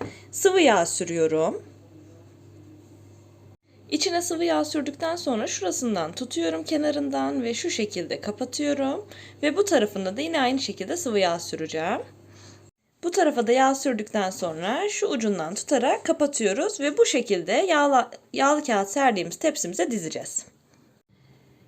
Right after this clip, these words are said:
Evet, ben bütün hamurlarımı bu şekilde yaptım gördüğünüz gibi. Şimdi on dakika tepsi mayası yapacağız. Daha sonra üzerine yumurta sarısı süreceğiz.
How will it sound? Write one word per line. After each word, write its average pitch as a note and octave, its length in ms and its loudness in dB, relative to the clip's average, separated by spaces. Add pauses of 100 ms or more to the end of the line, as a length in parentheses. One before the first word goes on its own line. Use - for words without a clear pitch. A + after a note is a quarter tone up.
(180)
Evet, D4+ 240 6
ben C4 200 2
bütün D4+ 260 0
hamurlarımı A#3+ 640 2
bu D4 60 2
şekilde G3 380 -2
yaptım G#3 380 0
gördüğünüz F3+ 600 0
gibi. C#4+ 240 -2
Şimdi D#4 240 2
on D4 180 4
dakika F#3+ 360 -2
tepsi B3+ 280 0
mayası D#4+ 340 2
yapacağız. D#4 440 2
Daha D#4 180 6
sonra A3 340 0
üzerine B3 320 2
yumurta C4+ 340 2
sarısı D4+ 360 0
süreceğiz. B3 600 -2